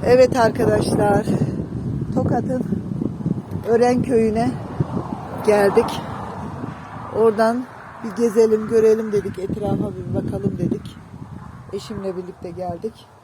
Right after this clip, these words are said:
Ve burada da çok güzel bir su akışı gördük. Doğal su. Çok güzel.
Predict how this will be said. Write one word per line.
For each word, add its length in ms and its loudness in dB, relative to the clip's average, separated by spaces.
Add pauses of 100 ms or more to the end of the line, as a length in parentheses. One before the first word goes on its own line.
(440)
Ve 160 -2
burada 260 -4
da 120 -4
çok 240 -12
güzel 380 0
bir 60 -6
su 280 -8
akışı 340 -8
gördük. 460 -2 (800)
Doğal 380 6
su. 380 0 (680)
Çok 120 0 (120)
güzel. 260 -6